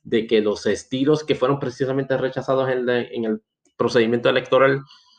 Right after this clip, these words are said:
son los que deben imperar los próximos cuatro años partic-, en cuanto a, en cuanto a su li-, eh,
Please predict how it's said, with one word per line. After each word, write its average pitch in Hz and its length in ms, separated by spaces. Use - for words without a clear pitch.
son 123 200
los 120 140
que 143 100
deben 117 280
imperar 135 380
los 123 120
próximos 120 380
cuatro 123 320
años 135 300
partic-, - 420
en 104 400
cuanto 110 380
a, - 100
en 110 80
cuanto 107 240
a 107 60
su 110 100
li-, 107 180
eh, 101 640